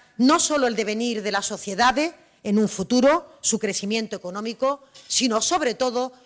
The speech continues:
su propia sostenibilidad. Hablamos, por ejemplo, de asegurar la autonomía estratégica,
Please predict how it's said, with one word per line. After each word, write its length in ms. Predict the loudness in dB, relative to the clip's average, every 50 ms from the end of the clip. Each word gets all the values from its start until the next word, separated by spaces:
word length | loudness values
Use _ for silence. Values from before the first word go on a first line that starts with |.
| _ _
su 200 | -4 -2 0 0
propia 340 | 0 -2 -4 -4 -4 -6 -6
sostenibilidad. 800 | -4 -6 -8 -8 -8 -8 -8 -8 -8 -8 -8 -6 -4 -4 -6 -6 -10 _ _ _ _ _ -20 -20 -20 _ _ _ _ _ _ _ _ _ 2
Hablamos, 480 | 2 2 4 4 2 2 2 0 -4 -4 -8 _ _ -10
por 100 | -8 -6
ejemplo, 540 | -4 0 0 0 0 -2 -4 -4 -4 -4 -6 -12 -14
de 120 | -6 -4 -2
asegurar 580 | -2 -2 -2 -4 -6 -6 -2 0 0 0 0
la 100 | -2 -4
autonomía 500 | -4 -4 -4 -4 -4 -4 -4 -4 -4 -4
estratégica, 880 | -4 -6 -8 -10 -8 -6 -6 -6 -6 -6 -8 -8 -2 0 0 0 0 -2